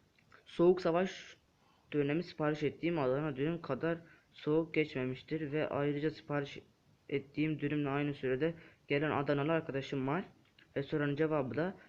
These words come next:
"Tarih bilginiz espri yeteneğiniz kadar kötü maalesef." Soğuk savaş dönemi adını mevsimsel, mevsimsel koşullardan değil,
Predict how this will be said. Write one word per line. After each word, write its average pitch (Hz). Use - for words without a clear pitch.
"Tarih 156
bilginiz 156
espri 156
yeteneğiniz 139
kadar 120
kötü 135
maalesef." 110
Soğuk 160
savaş 160
dönemi 139
adını 151
mevsimsel, 147
mevsimsel 143
koşullardan 139
değil, 214